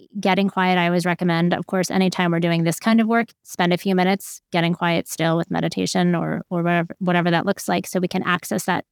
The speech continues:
you know, just that knowing, that inner wisdom. Um, and circle the top ten because it is hard to narrow it down, you know, so circle the top ten, what jumps out at you, what's really important to you. And then, then kind of, tr-, can, what can I let go of? Or, you know, sometimes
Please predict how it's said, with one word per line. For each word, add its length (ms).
you 80
know, 180
just 160
that 140
knowing, 380
that 160
inner 200
wisdom. 400
Um, 320
and 280
circle 460
the 80
top 260
ten 300
because 240
it 80
is 120
hard 200
to 60
narrow 280
it 80
down, 300
you 120
know, 200
so 260
circle 340
the 80
top 220
ten, 240
what 140
jumps 260
out 120
at 60
you, 120
what's 200
really 240
important 360
to 80
you. 160
And 160
then, 300
then 320
kind 220
of, 80
tr-, 200
can, 160
what 120
can 140
I 80
let 160
go 160
of? 100
Or, 200
you 180
know, 80
sometimes 520